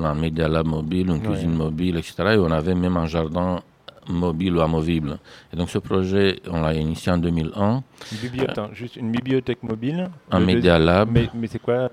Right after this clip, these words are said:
Speaker 1: Eh ben, à l'époque, Internet, ça venait juste d'apparaître, euh,
Speaker 2: D'accord.
Speaker 1: en usage personnel.
Speaker 2: Ouais.
Speaker 1: Donc on avait, par exemple, Internet, euh, sur, sur, sur une, sur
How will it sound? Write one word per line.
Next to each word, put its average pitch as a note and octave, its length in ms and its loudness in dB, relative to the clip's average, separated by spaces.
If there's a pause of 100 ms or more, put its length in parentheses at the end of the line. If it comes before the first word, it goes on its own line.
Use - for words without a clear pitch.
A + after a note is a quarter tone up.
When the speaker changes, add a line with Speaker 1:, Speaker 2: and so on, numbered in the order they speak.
(220)
Speaker 1:
Eh F2+ 80 -4
ben, E2+ 540 4
à F2 80 4
l'époque, E2+ 360 0
Internet, F#2 480 2
ça F2 100 2
venait F2 260 2
juste F2+ 220 0
d'apparaître, E2+ 800 -2
euh, D#2+ 300 -2
Speaker 2:
D'accord. D#2+ 300 0
Speaker 1:
en D#2 80 -2
usage D#2 540 -2
personnel. F2 500 -2 (180)
Speaker 2:
Ouais. G#2+ 240 -10
Speaker 1:
Donc E2+ 200 -2
on E2+ 80 -2
avait, D#2+ 380 0
par F2+ 140 -2
exemple, E2 200 -2
Internet, E2+ 680 -2 (200)
euh, D#2 380 -6
sur, D#2+ 280 -10
sur, D2+ 340 -14
sur - 200 -10
une, D2 380 -10 (560)
sur D2+ 240 -12